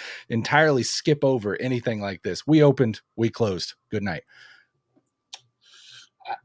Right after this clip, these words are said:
Speaker 2: absolutely. Um, th-, and that is critical, right? Being detailed with your minutes. So, um,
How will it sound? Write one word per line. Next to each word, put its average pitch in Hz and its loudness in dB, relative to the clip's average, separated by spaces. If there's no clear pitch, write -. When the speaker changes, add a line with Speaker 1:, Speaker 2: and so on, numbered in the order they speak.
Speaker 2:
absolutely. 147 6
Um, 113 -6
th-, 127 -4
and 131 -2
that 170 6
is 175 8
critical, 165 0
right? 113 -4
Being 139 0
detailed 139 2
with 127 0
your 117 -2
minutes. 117 -6
So, 104 -8
um, 104 -8